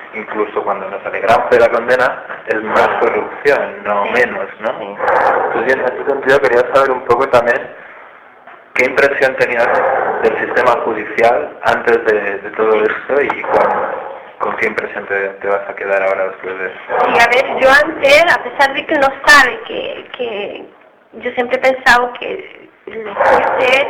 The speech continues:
Speaker 2: o lo que sea, cargo que tú, son siempre personas, o sea, son siempre un poco de dinero, ¿sabes? Siempre todo factible de, de, de corrupción, ¿no? Pero, eh,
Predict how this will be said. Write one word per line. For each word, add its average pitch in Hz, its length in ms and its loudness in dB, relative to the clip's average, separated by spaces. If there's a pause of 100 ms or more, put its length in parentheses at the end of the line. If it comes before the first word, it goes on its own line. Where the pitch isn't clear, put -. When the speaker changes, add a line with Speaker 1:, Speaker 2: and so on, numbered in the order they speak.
(140)
Speaker 2:
o 220 100 -6
lo 202 160 -6
que 220 160 -6 (120)
sea, 240 300 4 (140)
cargo 240 260 0
que 240 100 -4
tú, - 120 -12 (260)
son 233 160 -4
siempre 262 280 -2
personas, 214 520 -2
o - 140 0
sea, 214 100 6 (160)
son 202 280 -4
siempre 254 580 0 (480)
un 220 120 -12
poco 226 240 0
de 226 180 2
dinero, 233 580 2 (360)
¿sabes? 226 560 4
Siempre - 420 -8 (400)
todo 262 500 4
factible 233 500 0
de, 226 160 -2 (200)
de, 214 280 -10
de 262 80 -18
corrupción, - 920 0
¿no? 240 180 4
Pero, 233 180 -2 (1300)
eh, 240 220 2